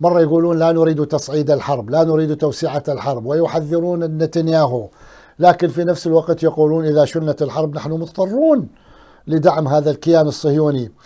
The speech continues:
<clears throat> فالأمريكان متورطون، شاء من شاء وأبى من أبى، هم متورطون في الحرب منذ سبعة أكتوبر، بل قبل سبعة أكتوبر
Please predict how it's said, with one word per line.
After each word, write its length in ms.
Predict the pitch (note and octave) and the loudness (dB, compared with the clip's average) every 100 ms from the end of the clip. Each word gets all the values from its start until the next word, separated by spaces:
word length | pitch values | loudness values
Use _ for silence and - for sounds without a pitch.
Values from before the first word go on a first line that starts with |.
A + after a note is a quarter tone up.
| - | -20
<clears throat> 340 | - E3+ F3+ - | 0 2 2 4
فالأمريكان 1120 | F3 E3+ - - D#3+ C#3+ D3+ D3+ D3 F#3+ C4+ | 4 4 0 -6 -6 -4 -4 -4 -2 -4 -4
متورطون، 840 | B3+ C#3 C#3 B2+ A#2+ B2 F3+ F#3 D#3 | -6 -8 -6 -6 -6 -6 -6 -6 -6
شاء 360 | - F3 D#3+ | -4 -6 -6
من 140 | C#3 C3 | -10 -8
شاء 320 | - F3 D#3 | -4 -2 -2
وأبى 360 | C#3 D#3+ E3 E3 | -4 -4 -4 -4
من 180 | E3 | -2
أبى، 240 | D#3+ C3+ - - - - - - - | 0 0 -2 -8 -20 -20 -20 0 4
هم 140 | G3 | 4
متورطون 760 | D#3 D3+ C#3+ C3+ C3+ E3+ D#3 A#2+ | 4 4 4 2 0 0 0 0
في 120 | - | -6
الحرب 380 | G#2 E3 D3+ A#2+ | -4 0 0 -2
منذ 320 | C3 E3+ D#3+ | -4 -2 -2
سبعة 460 | - D3+ C3 B2 C3 | -2 -2 -2 -6 -10
أكتوبر، 460 | - F3+ F3+ A3 | 0 2 4 2
بل 360 | - A#2+ D#3 D#3+ | -2 -2 -2 -2
قبل 360 | F3 E3+ F3 | -4 -2 -2
سبعة 340 | E3+ E3 D#3+ F3+ | -2 -2 -2 -4
أكتوبر 460 | D3 F#3+ F#3 F#3+ | -2 -2 0 0